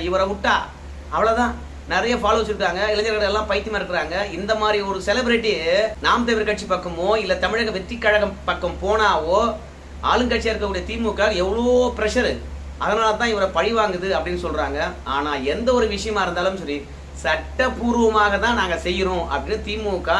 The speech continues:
சொல்லுது, காவல்துறையும் அதை தான் சொல்லுது. நீதிமன்றத்துல போய் கொண்டு போய் ஆஜர்படுத்தினாங்க. அவருடைய வழக்கறிஞரை பொறுத்த வரைக்கும் அஞ்சு மணி நேரத்துல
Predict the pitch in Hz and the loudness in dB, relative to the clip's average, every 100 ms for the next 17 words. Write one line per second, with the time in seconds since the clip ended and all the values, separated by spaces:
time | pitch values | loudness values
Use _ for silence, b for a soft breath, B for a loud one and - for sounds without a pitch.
0 | 208 - 180 202 185 202 - - - - | 0 -4 -2 -2 -2 -6 -8 -16 -16 -16
1 | - - 151 226 240 208 196 214 160 165 | -14 -4 0 2 2 0 0 0 -2 0
2 | 185 180 175 175 180 - - - - - | -2 -2 -2 -2 -2 -6 -14 -16 -16 -12
3 | - 175 247 240 226 208 190 180 185 214 | -6 0 2 2 0 0 0 -2 0 -2
4 | - 196 196 196 202 165 190 185 170 165 | -2 -2 -2 0 4 4 4 0 -2 -4
5 | 160 131 147 160 - - - - - 170 | -4 -2 -4 -6 -12 -14 -14 -14 -2 0
6 | 170 165 160 196 226 220 196 196 214 208 | 2 0 2 2 2 0 0 2 2 2
7 | 185 196 202 165 160 175 - - - - | 2 2 2 -2 -4 -6 -8 -16 -16 -16
8 | - - - - - 117 175 196 240 233 | -16 -16 -18 -16 -6 0 0 2 2 2
9 | 220 214 226 240 | 2 2 2 0